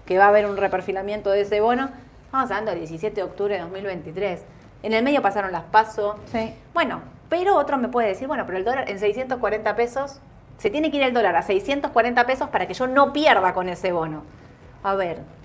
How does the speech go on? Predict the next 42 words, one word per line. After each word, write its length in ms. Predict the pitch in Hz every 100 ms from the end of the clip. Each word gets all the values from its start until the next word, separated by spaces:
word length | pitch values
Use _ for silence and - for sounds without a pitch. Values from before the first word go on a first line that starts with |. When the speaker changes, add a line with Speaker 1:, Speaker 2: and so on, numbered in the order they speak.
| - -
Speaker 1:
para 200 | 165 170
mí 240 | 269 311 -
es, 220 | 185 - -
nadie 360 | 196 269 208 165
sabe 220 | 160 156
cuán-, 160 | - 151
qué 120 | 165
va 60 |
a 40 | 160
pasar 180 | 156 226
con 80 | 160
el 100 | 160
dólar, 300 | 214 214 214
a 100 | 160
cuánto 360 | 214 214 214 185
va 60 |
a 40 | 156
estar, 280 | 196 196
ni 160 | 185 170
mucho 320 | 170 170 185
menos. 340 | 175 160 156 -
Entonces 320 | - 233 247
yo 60 | 269
lo 100 | 254
que 80 | 208
les 100 | 196
diría 320 | 202 247 226
es, 80 | 240 - - -
hagan 220 | 311 359 285
esa 200 | 269 254
cuenta 280 | 302 370 311
y 80 |
en 80 | 208
base 160 | 233 277
a 40 |
lo 100 | 247
que 100 | 185
cada 220 | 214 180 214
uno 180 | 240
de 60 | 214
ustedes 340 | 208 233 214
piensa, 760 | - 254 247 240 233 240 262